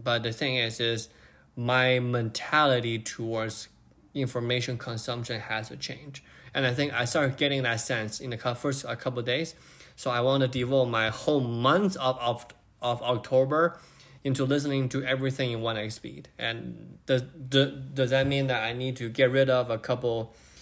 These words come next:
uh, episode that I don't have time to, to, like, get to? Yes. Does it mean that I have to prioritize? Like, you know, maybe, you know, uh, shake some, you know, shake, not shake, uh,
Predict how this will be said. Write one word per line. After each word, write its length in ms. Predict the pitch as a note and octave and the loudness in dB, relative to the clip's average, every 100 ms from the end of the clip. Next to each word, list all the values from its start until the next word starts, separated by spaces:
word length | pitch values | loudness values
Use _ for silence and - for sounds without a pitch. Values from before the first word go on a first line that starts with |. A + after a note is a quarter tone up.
| - - - | -20 -18 -4
uh, 240 | A2+ A2 - | -2 -2 -2
episode 520 | C#3 D3 C#3 D3 C#3 | -4 -2 0 4 4
that 160 | C3 B2 | 4 2
I 340 | A#2 A#2+ A#2+ B2 - | 0 -4 -10 -10 -2
don't 140 | C3 | 0
have 140 | A#2+ | 0
time 180 | A#2 C3 | -2 -2
to, 100 | B2 | -2
to, 180 | A#2 - | -4 -2
like, 140 | A#2+ A2 | -2 0
get 200 | C3+ C3+ | 0 2
to? 140 | F#3 | 0
Yes. 460 | C3 A2+ G2+ G2+ - _ | 0 -2 -4 -6 -12 _
Does 200 | B2+ B2 | 0 2
it 40 | |
mean 160 | C3 C3+ | 2 0
that 120 | B2 | 0
I 100 | G#2+ | -2
have 160 | A2+ A#2 | -4 -6
to 60 | |
prioritize? 880 | A2+ - A2 A2+ B2+ C3 C#3 C#3+ C3+ | -8 -6 -2 2 2 2 0 0 -4
Like, 280 | G#2+ - - | -6 -8 -10
you 80 | A#2+ | -12
know, 120 | G2+ | -12
maybe, 380 | A2+ A#2 A#2 A2+ _ | -10 -10 -12 -14 _
you 140 | - | -12
know, 100 | A#1+ | -10
uh, 260 | A1+ - G1+ G1+ - - _ _ - | -10 -12 -14 -16 -20 -20 _ _ -14
shake 840 | - - - - - C3 B2+ B2 | -8 -4 -2 -2 -2 0 0 0
some, 480 | - A2 A2 A2 - | -4 -6 -6 -10 -14
you 80 | G2+ | -16
know, 280 | - G#2+ - - - - _ | -16 -18 -20 -20 -20 -20 _
shake, 680 | - - B2 B2 B2+ - - | -6 -2 0 0 -2 -8 -16
not 240 | - A2 G#2 | -12 -10 -8
shake, 380 | - A#2 C3 - _ _ _ _ | -10 -10 -16 -18 _ _ _ _
uh, 300 | - G2+ G#2 | -12 -12 -12